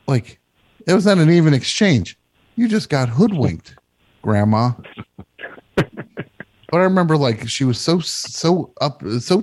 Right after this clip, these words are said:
tight with her emotions. And then the one time I was just like, "You know what? I'm gonna take a step toward my grandmother. Maybe if I start talking about the past or something, she'll,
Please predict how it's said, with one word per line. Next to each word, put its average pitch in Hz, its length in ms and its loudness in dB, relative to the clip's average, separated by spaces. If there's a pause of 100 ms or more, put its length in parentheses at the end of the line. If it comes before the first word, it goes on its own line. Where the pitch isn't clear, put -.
tight 156 400 -2
with 117 160 -2
her 107 220 4
emotions. 95 840 -2 (1080)
And 147 100 2
then 190 160 4
the 143 80 4
one 135 300 2
time 147 260 2
I 120 80 2
was 113 160 0
just 110 160 -10
like, 104 160 -10
"You 196 100 0
know 190 100 2
what? 160 120 -6
I'm 214 160 2
gonna 151 140 2
take 113 240 -2
a 98 40 -4
step - 360 -6
toward 98 280 -4
my 92 120 -4
grandmother. 95 560 -4
Maybe 175 260 2
if - 540 -12
I 151 80 0
start 143 240 -2
talking 117 280 -2
about 113 180 0
the 90 100 -10 (1200)
past 113 560 -2
or 104 140 0
something, 104 520 -2
she'll, 95 480 -2